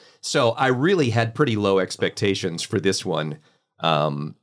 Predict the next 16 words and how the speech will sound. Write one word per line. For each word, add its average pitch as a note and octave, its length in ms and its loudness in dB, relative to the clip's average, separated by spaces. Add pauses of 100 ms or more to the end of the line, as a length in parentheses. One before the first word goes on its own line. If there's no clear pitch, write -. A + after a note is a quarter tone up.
so G#2 480 0
where B2 320 2
do D#3 120 2
I C#3 100 2
think D3 180 -2
the A#2 80 0
franchise D#3 500 0
is? F#3 260 0
I A#2 120 0
think B2 260 0
it's G2 240 -2 (220)
completely D3+ 720 -2
off A#2 180 2
the A2+ 80 0
rails, E2+ 580 -2 (320)
and A2 400 -2